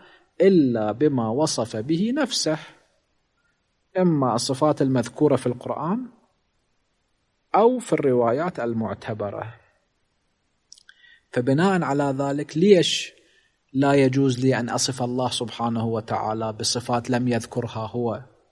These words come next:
لأنه لا يمكن لي أن أصل إلى حقيقة ذات الله وإلى حقيقة صفاته. فكلما الإنسان كان عبقرياً،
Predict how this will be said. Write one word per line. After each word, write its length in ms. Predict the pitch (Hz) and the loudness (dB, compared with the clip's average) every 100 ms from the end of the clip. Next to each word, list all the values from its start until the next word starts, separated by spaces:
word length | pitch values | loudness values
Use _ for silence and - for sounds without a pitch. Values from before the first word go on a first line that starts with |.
| _ _ _ _ - | _ _ _ _ -4
لأنه 520 | 123 117 131 127 139 | 0 0 2 2 4
لا 240 | 147 190 | 4 4
يمكن 640 | 190 185 180 170 - 151 139 | 4 6 4 2 -2 -2 0
لي 500 | 131 139 135 131 - | 4 4 2 -2 -8
أن 180 | 120 117 | -8 -6
أصل 380 | 135 - 127 120 | -4 -4 -4 -4
إلى 260 | 113 110 | -4 -6
حقيقة 560 | - - - 131 127 110 | -6 -8 -4 -2 -2 -6
ذات 400 | 110 113 135 131 | -6 -2 -2 -2
الله 300 | 120 117 113 - | -6 -6 -8 -8
وإلى 360 | 113 101 107 107 | -4 -2 -4 -10
حقيقة 420 | - - 127 127 120 | -14 -10 -6 -6 -6
صفاته. 640 | - 110 120 110 - 104 - _ _ - - _ | -6 -6 -6 -6 -6 -10 -12 _ _ -20 -20 _
فكلما 720 | - - 226 220 185 170 156 | -6 2 4 4 4 4 2
الإنسان 440 | 143 131 160 160 | 2 0 -2 -4
كان 260 | 151 151 147 | -2 -2 -2
عبقرياً، 800 | 120 117 - 117 117 110 90 | -4 -6 -6 -4 -2 -2 -6